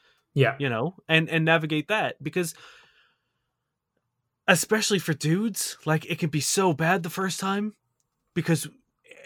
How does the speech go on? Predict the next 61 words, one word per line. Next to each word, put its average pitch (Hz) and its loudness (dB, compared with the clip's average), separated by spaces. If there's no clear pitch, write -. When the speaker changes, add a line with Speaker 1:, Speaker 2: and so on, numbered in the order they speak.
Speaker 2:
everyone's 170 2
so 165 0
worried 139 0
about 175 -2
it, 180 -2
and 151 -2
we're 131 -2
so, 165 0
like, 156 0
up 143 -4
in 143 -6
our 127 -2
heads 147 2
about 139 6
Speaker 1:
Mm-hmm. 127 2
Speaker 2:
being 127 -2
like, 120 -4
"Ah, 185 6
look, 160 2
we 180 -2
gotta 165 4
Speaker 1:
Wh-, 214 8
Speaker 2:
be - -6
perfect 165 2
at 156 6
it." 139 -2
It's 160 2
Speaker 1:
is 165 6
Speaker 2:
like, 156 4
Speaker 1:
my 160 12
Speaker 2:
no. 143 6
Speaker 1:
dick 175 8
okay? 156 8
Have 156 8
I 156 10
stretched 160 4
it 151 2
enough? 139 2
Speaker 2:
<laughs> - -2
Yeah. 160 4
Speaker 1:
Will 170 10
I 170 10
last 160 8
long 151 4
enough? 139 0
Is 170 4
this 170 4
the 185 6
butt 170 10
or 165 8
Speaker 2:
Exactly. 156 8
Speaker 1:
the 151 4
vagina? 156 6
Let 147 6
me 147 2
smell 151 4
it. 131 2
<laughs> - -12
I - 4
don't 147 4
know. 151 6